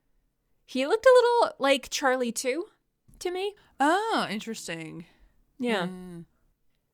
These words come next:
Speaker 1: He's got a metal thing on his face also, which was very reminiscent of Seven of Nine from Star Trek
Speaker 2: Yes.
Speaker 1: over his left eye.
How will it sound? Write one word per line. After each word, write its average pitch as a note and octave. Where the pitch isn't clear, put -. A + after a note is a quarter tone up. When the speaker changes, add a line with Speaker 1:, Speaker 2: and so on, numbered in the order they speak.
Speaker 1:
He's D4+
got F#4+
a D#4
metal C4
thing G#3+
on F3+
his F3+
face D#3+
also, F3+
which E3
was F3
very E3+
reminiscent D#3+
of D#3
Seven E3
of C#3+
Nine C#3+
from C#3
Star A#3
Trek -
Speaker 2:
Yes. -
Speaker 1:
over D#3
his D#3+
left C3+
eye. C3